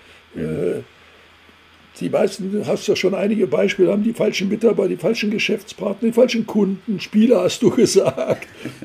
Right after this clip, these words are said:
Speaker 2: aber auch zum Beispiel die falsche Regierung, nicht? Also das ganz, ganz beliebt, oder auch die Nachbarn <laughs> sind falsch. Und die Eigenverantwortung sagt natürlich, „Moment,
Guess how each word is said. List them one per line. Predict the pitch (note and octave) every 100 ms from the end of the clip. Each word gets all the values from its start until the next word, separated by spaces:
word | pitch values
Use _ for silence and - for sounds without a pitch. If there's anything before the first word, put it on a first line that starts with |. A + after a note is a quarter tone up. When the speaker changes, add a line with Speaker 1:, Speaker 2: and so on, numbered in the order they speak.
| -
Speaker 2:
aber | C3 A#2 D3
auch | - C3
zum | D#3+
Beispiel | C#3+ - F3+
die | C#3+
falsche | D#3+ D#3 F#3 D#3
Regierung, | C3+ A3+ A3+ G#2 - -
nicht? | C3+ G#3 A#2+
Also | G#2+ A2+
das | G#2+
ganz, | D#3+ D#3+ - _ _ -
ganz | F3 F3
beliebt, | - A#2 G2 C3 E3 F#3 - - - _ - - -
oder | D3+ B2+
auch | B2+
die | C3+
Nachbarn | B2 E3+ - D#3+ A2
<laughs> |
sind | C3+ - - - -
falsch. | G#2 G#2 - - - - -
Und | C3
die | D3+
Eigenverantwortung | - G3+ G3+ G#3+ G3+ G#3+ E3+ G#3 G#3 G#3 - G#3+ G#3 A3 D3
sagt | - D3 E3+ -
natürlich, | G#3+ A3+ G3+ G#3 G3+ A#3 A3 - _ _ _ _ - _
„Moment, | - - B3+ G#3+